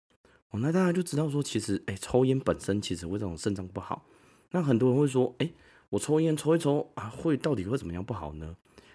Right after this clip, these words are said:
当然呢，它有通过很多很多的模式啦，或很多很多的机转造成肾脏变差啦。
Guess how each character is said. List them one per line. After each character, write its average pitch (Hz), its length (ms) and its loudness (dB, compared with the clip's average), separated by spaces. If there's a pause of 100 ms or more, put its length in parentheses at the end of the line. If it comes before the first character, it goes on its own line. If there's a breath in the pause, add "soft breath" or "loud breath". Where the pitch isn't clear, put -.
(140 loud breath)
当 170 140 2
然 147 120 6
呢， 131 220 4
它 131 160 -4
有 95 80 0
通 120 240 0
过 139 100 4
很 80 340 -4
多 110 140 -2
很 87 160 -6
多 92 140 -6
的 87 80 -6
模 82 260 -6
式 98 300 -2
啦， 78 180 -8 (280 soft breath)
或 120 120 -2
很 101 80 2
多 120 120 2
很 123 60 2
多 98 100 0
的 98 80 -2
机 117 160 -4
转 82 180 -8
造 104 140 -8
成 82 120 -8
肾 98 200 -2
脏 87 120 -8
变 85 220 -6
差 78 240 -10
啦。 82 160 -16